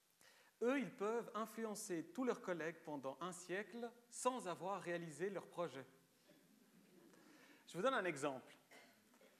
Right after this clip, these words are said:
Le monument à la Troisième Internationale, dessiné par l'artiste russe Tatlin en mille neuf cent dix-neuf.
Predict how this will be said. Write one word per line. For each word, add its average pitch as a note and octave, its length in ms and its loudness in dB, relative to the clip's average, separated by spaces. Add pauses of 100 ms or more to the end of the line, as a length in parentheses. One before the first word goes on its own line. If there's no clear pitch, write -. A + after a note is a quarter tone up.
(480)
Le E3 120 2
monument B3+ 720 4
à F3 80 2
la E3 120 6
Troisième A3+ 580 2
Internationale, C#3+ 880 -2 (560)
dessiné F#3+ 440 2
par E3 180 2
l'artiste F3 520 0
russe D#3+ 380 -4
Tatlin F3+ 440 -2 (460)
en D3+ 100 -4
mille A3+ 140 2
neuf A3+ 140 0
cent A#3 160 -2
dix-neuf. C3+ 340 -6